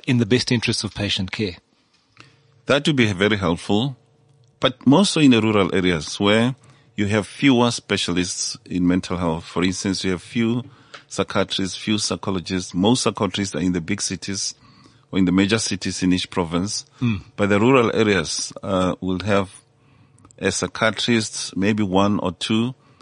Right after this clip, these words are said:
Speaker 2: but, um, people have to travel distances to, to go to centers where they can find that kind of specialist. So I think a sense of, uh, advocacy,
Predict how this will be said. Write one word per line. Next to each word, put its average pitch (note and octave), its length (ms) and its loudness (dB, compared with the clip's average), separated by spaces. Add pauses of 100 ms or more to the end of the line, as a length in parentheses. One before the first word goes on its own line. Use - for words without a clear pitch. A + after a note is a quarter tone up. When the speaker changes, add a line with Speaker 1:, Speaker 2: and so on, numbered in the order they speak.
(280)
Speaker 2:
but, A2+ 260 0
um, A#2 400 2 (260)
people C3 260 2
have A2+ 140 2
to F2 100 -12
travel A2 400 0
distances G#2 580 -2
to, F#2+ 240 -2 (140)
to F#2 80 -4
go A2 260 2
to G#2+ 140 -6
centers A#2 640 -2 (500)
where G#2 200 2
they G#2 100 2
can F#2+ 220 0
find F2+ 440 0 (160)
that F#2+ 180 -2
kind F#2 180 -2
of E2 80 -6
specialist. - 640 -6 (480)
So - 160 2
I A#2+ 60 4
think E3+ 380 0
a A2 120 2
sense C#3 440 2 (120)
of, G#2+ 340 0
uh, G#2 360 2 (600)
advocacy, A2+ 880 0